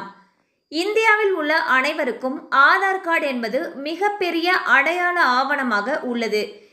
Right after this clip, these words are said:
இந்த ஆதார் கார்டு இல்லாமல் எதுவுமே கிடைக்காது என்ற நிலை தற்பொழுது நிலவி வருகிறது.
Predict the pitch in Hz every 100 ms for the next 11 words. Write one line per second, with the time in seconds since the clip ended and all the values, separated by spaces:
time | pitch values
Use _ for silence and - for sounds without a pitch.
0 | _ 285 302 320 - 269 349 403 403 392
1 | 349 339 277 277 277 220 247 311 - 262
2 | 294 403 403 392 359 381 311 285 302 302
3 | 269 247 262 - 254 277 285 247 247 359
4 | - 320 320 349 302 302 370 269 277 262
5 | 226 208 214 214 214 214 - -